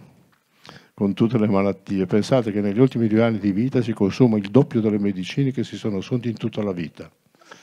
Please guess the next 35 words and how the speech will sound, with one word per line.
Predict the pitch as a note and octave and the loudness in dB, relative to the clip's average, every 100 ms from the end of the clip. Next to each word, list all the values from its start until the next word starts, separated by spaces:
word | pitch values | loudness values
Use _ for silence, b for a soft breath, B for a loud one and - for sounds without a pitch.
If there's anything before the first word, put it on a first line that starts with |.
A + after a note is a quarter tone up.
| b b b b b b | b b b b b b
Questo | B2 B2 A#2 | -6 -4 -4
per | A2 | -4
capire, | G#2+ G#2 F#2 E2+ D#2+ | 0 0 2 0 -2
una | E2+ G2 G#2+ | -4 -4 -2
vecchiaia | G#2 G#2 B2 B2+ A#2+ | -4 -2 4 4 4
che | - | 0
è | F#2+ | -6
veramente | G2 G2 A#2 A2+ | -6 -4 -4 -4
patetica, | - G#2+ A2 G2 - G2 F2+ | -2 -2 2 0 -2 -10 -8
no? | F2 A2+ G#2+ | -6 -4 -6
Quando | - G#2 F#2+ | -6 -6 -4
vedete | G2+ A#2 A2 | -2 0 0
quelle | G2 G2 | -2 -2
persone | G2+ F#2+ - A2 G2 | -4 -6 -4 -4 -4
anziane | F2+ - A2 G#2 F#2+ | -8 -4 0 0 -2
che | G2 | -8
vanno | F#2 F#2+ G2+ | -10 -6 -4
in | G2 | -4
giro | F#2+ G2 F#2 F2 G#2 B B B B B | -4 -6 -6 -8 -10 B B B B B
con | F#2+ G2 | -8 -6
la, | F#2 E2+ | -4 -2
con | G2+ F#2+ | 2 2
la | G2 F#2+ | 4 4
badante | F2 G2+ G2+ G#2+ G#2+ - G#2 | 4 0 0 -2 -2 -4 -6
sotto | F#2+ G#2 - | -4 -4 -2
il | G2+ | 0
braccio, | A2+ G#2+ F2+ - - | 4 4 2 -2 -12
col | F#2 F#2 | -12 -14
telefonino, | G2+ F#2+ - G#2 G#2+ G#2 F#2 | -14 -16 -14 -10 -8 -6 -6
il | E2 - | -8 -6
telefonino | F#2+ E2 G#2 G2 F#2 | -4 -2 0 0 0
ce | - | 0
l'ha | F#2 | 0
la | F2 | 0
badante, | F2 F#2 F2 D2+ | 0 -2 -4 -8